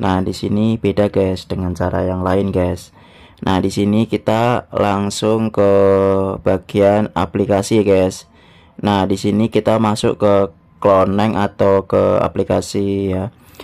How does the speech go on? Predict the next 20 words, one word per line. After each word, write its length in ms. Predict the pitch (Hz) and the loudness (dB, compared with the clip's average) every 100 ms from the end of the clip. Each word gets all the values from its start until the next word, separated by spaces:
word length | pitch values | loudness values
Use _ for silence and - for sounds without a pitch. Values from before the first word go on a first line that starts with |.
| - - | -16 -4
Nah, 240 | 110 110 | 0 2
di 80 | 107 | 2
sini 400 | 107 107 120 143 | 0 0 2 2
kalian 720 | 139 113 110 120 131 139 120 - _ _ - | 2 2 4 4 2 0 -4 -12 _ _ 2
clone 320 | 110 110 113 | 4 4 2
aplikasinya 960 | 104 104 101 101 - 110 110 107 107 | -2 -2 0 0 -2 -2 0 2 2
ya 80 | 104 | 0
guys. 320 | 101 98 95 | 0 -2 -2
Instagram 640 | - - 98 - 110 104 113 | -8 -2 -2 0 2 2 0
kita 320 | - 104 101 | 0 0 0
clone. 400 | 110 113 139 160 - _ - - - - | 2 2 2 -2 -10 _ -20 -20 -20 -12
Nah, 240 | - 113 110 | -2 2 2
di 80 | 113 | 2
sini 320 | 120 117 143 | 0 2 2
sudah 320 | 143 120 117 | 0 0 0
ditambahkan 800 | 107 107 101 101 117 120 127 120 | 2 0 2 -2 2 2 2 2
ke 400 | 117 113 110 107 - | 2 4 4 2 -2
Insta-, 400 | 107 - 104 107 - | -6 0 0 -2 -8
ke 180 | - 104 101 101 101 101 107 | 0 2 4 4 2 0 0
halaman 560 | 101 95 98 98 98 | 0 0 0 -2 -4